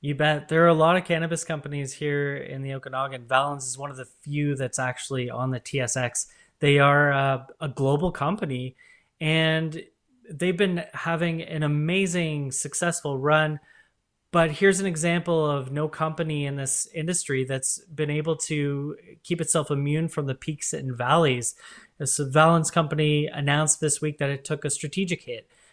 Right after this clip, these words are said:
Um, you know, f-, still it expects the move to pave the way for a profitable twenty twenty-one, uh, but they analyzed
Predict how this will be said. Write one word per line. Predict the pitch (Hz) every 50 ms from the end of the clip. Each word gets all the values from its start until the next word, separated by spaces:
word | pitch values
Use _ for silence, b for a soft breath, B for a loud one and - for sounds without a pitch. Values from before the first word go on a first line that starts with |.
| b b -
Um, | 147 139 139 139 135 135 135 135 135 139 135 131 139 - _ _ - - 185 - _ _ _ _ _ _ _
you | - 147
know, | 143 143 135
f-, | - - - - - -
still | - - - - 202 185 180
it | 170 156
expects | 165 160 - - - - 165 165 - - -
the | - 160
move | 147 156 156 147 -
to | - -
pave | - 147 147 135 139
the | 143
way | 131 135 135 139 143
for | 135 - - 139 135 131 127 131 135 -
a | 139 135 135 131 127
profitable | - - 143 139 131 - 143 135 127 127 127
twenty | - - - 131 127 127 123
twenty-one, | - - 135 127 123 127 156 190 208 190 185 175 B B B B B B B B B B -
uh, | - 202
but | 190 220 226 220 220
they | 214 208 208
analyzed | 202 202 202 208 202 190 190 185 185 170 - -